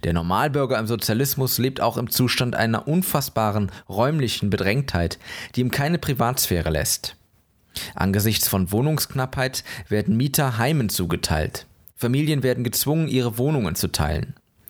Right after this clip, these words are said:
Und es wird ein Ausweissystem für das Inland eingeführt,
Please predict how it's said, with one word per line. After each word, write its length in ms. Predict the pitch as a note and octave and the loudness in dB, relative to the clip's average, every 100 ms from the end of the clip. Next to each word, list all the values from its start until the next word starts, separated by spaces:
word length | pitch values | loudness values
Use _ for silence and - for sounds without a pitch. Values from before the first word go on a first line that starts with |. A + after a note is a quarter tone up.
| - - - | -10 -10 -2
Und 140 | G2+ | 0
es 100 | G#2 | 0
wird 120 | A2+ A2+ | 0 0
ein 140 | A2+ | 0
Ausweissystem 880 | G2+ D#3+ - C3+ C3+ - - B2 B2 | 0 0 0 0 0 0 0 0 0
für 120 | C3+ | -2
das 200 | C#3 C3+ | -2 0
Inland 400 | D#3+ F3 G#2+ F2+ | 0 2 0 0
eingeführt, 640 | F2 F#2 - A2 C3+ - | 2 0 0 0 0 -2